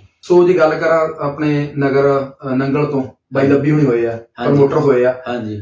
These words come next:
Speaker 1: ਉਹਨਾਂ ਨਾਲ ਵੀ ਕੋਈ ਮਤਲਬ ਰਾਬਤਾ ਕਾਇਮ ਹੁੰਦਾ ਜਾਂ ਉਹਨਾਂ ਵੱਲੋਂ ਕੋਈ ਪ੍ਰਪੋਜ਼ਲ ਅਜੇ ਤੱਕ ਆਈ ਆ ਕੋਈ ਮਤਲਬ ਖੇਡਣ ਦੇ
Speaker 2: ਹਾਂਜੀ,
Speaker 1: ਲਈ?
Speaker 2: ਹਾਂਜੀ, ਲੱਭੀ ਆ, ਬਾਈ ਗੁਰ-, ਲੱਭੀ ਗੁਰਦੀਪ ਆ,
Speaker 1: ਹੂੰ।
Speaker 2: ਦੋਨੇ ਭਾਈ ਆਪਣੇ ਬਹੁਤ ਸਪੋਰਟ ਕਰਦੇ ਆ।
Speaker 1: ਹੂੰ।
Speaker 2: ਜਿਵੇਂ ਹੁਣ ਪਿੱਛੇ ਇਹਨਾਂ ਨੇ ਕੈਂਪ ਲਗਾਇਆ ਸੀਗਾ ਆਪਣੇ
Speaker 1: ਹੂੰ।
Speaker 2: ਸੀਗੇ, ਰਾਜੂ ਹੁਣੀ ਵੀ ਸੀ ਉਦੋਂ ਉਸ
Speaker 1: ਹੂੰ।
Speaker 2: ਟਾਈਮ ਦੇ ਵਿੱਚ।
Speaker 1: ਹੂੰ।
Speaker 2: ਬਹੁਤ ਇਹਨਾਂ ਨੇ ਮਤਲਬ ਕਿ ਆਪਣਾ ਕੈਂਪ ਦੇ ਵਿੱਚ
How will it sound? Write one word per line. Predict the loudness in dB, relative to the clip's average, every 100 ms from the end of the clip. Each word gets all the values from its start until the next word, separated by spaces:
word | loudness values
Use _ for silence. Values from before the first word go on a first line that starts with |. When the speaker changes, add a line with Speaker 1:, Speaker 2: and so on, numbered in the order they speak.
| -6
Speaker 1:
ਉਹਨਾਂ | -4 0
ਨਾਲ | 0
ਵੀ | 0
ਕੋਈ | 0 0 0
ਮਤਲਬ | -2 2
ਰਾਬਤਾ | 2 0 -2
ਕਾਇਮ | -2 -2
ਹੁੰਦਾ | -2 -2 -2
ਜਾਂ | -2 0
ਉਹਨਾਂ | 0 0 0
ਵੱਲੋਂ | 0 -2
ਕੋਈ | -2 -2 0 -2
ਪ੍ਰਪੋਜ਼ਲ | -2 2 4 4
ਅਜੇ | 2
ਤੱਕ | 0
ਆਈ | -2 0 -2
ਆ | -4
ਕੋਈ | -4
ਮਤਲਬ | -6 -6 -8
ਖੇਡਣ | -6 -2
ਦੇ |
Speaker 2:
ਹਾਂਜੀ, | 0 4 4
Speaker 1:
ਲਈ? |
Speaker 2:
ਹਾਂਜੀ, | 4 0 0
ਲੱਭੀ | 0 4 4
ਆ, | 4 2 0 -2
ਬਾਈ | -2 0
ਗੁਰ-, | 0
ਲੱਭੀ | 0 -2 -2 0
ਗੁਰਦੀਪ | 0 0 -2 -2
ਆ, |
Speaker 1:
ਹੂੰ। | -4 -4 -4
Speaker 2:
ਦੋਨੇ | -2 0
ਭਾਈ | 0 0 0
ਆਪਣੇ | 0 -2
ਬਹੁਤ | 0 0
ਸਪੋਰਟ | -2 -2 -2
ਕਰਦੇ | 0 0 0 -2
ਆ। | -2
Speaker 1:
ਹੂੰ। | -2 -4 -2
Speaker 2:
ਜਿਵੇਂ | -2 0
ਹੁਣ | -2
ਪਿੱਛੇ | -2 -4 0
ਇਹਨਾਂ | 0 0
ਨੇ | 0
ਕੈਂਪ | -2 -2
ਲਗਾਇਆ | -2 0 0 0
ਸੀਗਾ | 0 0
ਆਪਣੇ | 2 0
Speaker 1:
ਹੂੰ। | 0
Speaker 2:
ਸੀਗੇ, | -2 -2 0
ਰਾਜੂ | 0 0 0
ਹੁਣੀ | 0 0
ਵੀ | -2
ਸੀ | -2 0
ਉਦੋਂ | -2 -2 -2
ਉਸ |
Speaker 1:
ਹੂੰ। | 0
Speaker 2:
ਟਾਈਮ | 0 0
ਦੇ | 0
ਵਿੱਚ। | -2 -2
Speaker 1:
ਹੂੰ। | -6 -8 -8 -6
Speaker 2:
ਬਹੁਤ | 0 2 2
ਇਹਨਾਂ | 0 -2
ਨੇ | -2
ਮਤਲਬ | -2 -4 -2
ਕਿ | 0 0
ਆਪਣਾ | 0 -2 -4 -2 -4 -2
ਕੈਂਪ | -4 -2
ਦੇ | -2
ਵਿੱਚ | -2 -2